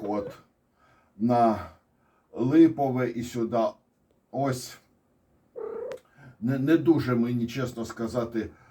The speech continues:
подобається цей шматок поширення цього крила. Ну, на Лиманському напрямку. Всі говорили за Лиманський напрямок, якось ми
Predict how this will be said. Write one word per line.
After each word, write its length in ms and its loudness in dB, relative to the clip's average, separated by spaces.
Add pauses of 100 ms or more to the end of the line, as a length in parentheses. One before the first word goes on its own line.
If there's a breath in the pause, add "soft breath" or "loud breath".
(260 soft breath)
подобається 920 2
цей 280 2
шматок 840 -4 (1080 soft breath)
поширення 720 2
цього 380 2
крила. 680 2 (440)
Ну, 340 -4 (320 loud breath)
на 120 0
Лиманському 760 2
напрямку. 540 2
Всі 280 2
говорили 580 4
за 160 -2
Лиманський 720 -2
напрямок, 680 -2
якось 440 -2
ми 220 -4